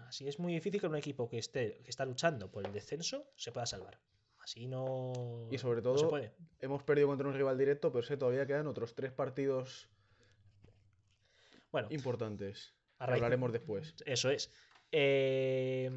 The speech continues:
Speaker 1: bueno, el gol, pues, como digo, evitable totalmente.
Speaker 2: Sí.
Speaker 1: Eh, aquí el portero no puede hacer nada.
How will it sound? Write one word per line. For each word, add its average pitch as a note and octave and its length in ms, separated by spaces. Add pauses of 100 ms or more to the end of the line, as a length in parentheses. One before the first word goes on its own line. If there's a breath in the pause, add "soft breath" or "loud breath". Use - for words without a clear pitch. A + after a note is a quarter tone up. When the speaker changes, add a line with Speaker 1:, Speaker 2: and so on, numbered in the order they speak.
(420)
Speaker 1:
bueno, D#3 360
el A2+ 160
gol, B2 300
pues, G#2+ 220
como A2+ 160
digo, G#2+ 260
evitable G#2+ 400
totalmente. C3 680
Speaker 2:
Sí. G#2+ 260
Speaker 1:
Eh, B2 360
aquí A#2+ 160
el C3 60
portero A2+ 300
no G#2+ 80
puede G#2+ 140
hacer A2 180
nada. A#2+ 300